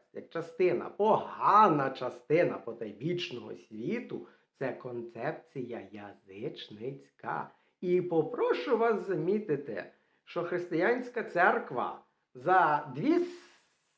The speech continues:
добре, за дві тисячі років свого існування офіційних так і не умудрилася витравити цю ідею з людських голів. А знаєте чому?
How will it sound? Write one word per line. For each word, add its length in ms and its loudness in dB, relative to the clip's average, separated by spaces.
добре, 440 -4
за 140 4
дві 360 6
тисячі 640 6
років 340 2
свого 300 -2
існування 920 2
офіційних 1040 2
так 260 -2
і 40 -2
не 120 2
умудрилася 720 2
витравити 1200 6
цю 360 -6
ідею 1160 2
з 120 -6
людських 600 -2
голів. 680 -6
А 120 -14
знаєте 480 -12
чому? 380 -10